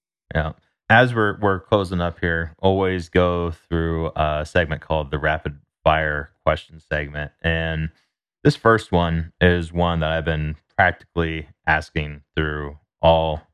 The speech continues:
the sessions, more or less, um, since day one of the show. And it is, who are three influencers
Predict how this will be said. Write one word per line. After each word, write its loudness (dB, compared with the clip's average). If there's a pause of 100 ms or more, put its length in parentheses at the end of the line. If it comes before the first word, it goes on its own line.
(120)
the 2
sessions, -4 (480)
more 6
or 0
less, -4 (380)
um, -4 (640)
since -2
day 2
one -4
of -8
the -6
show. -4
And -2 (760)
it 2
is, -4 (600)
who 4
are 4
three -2
influencers -2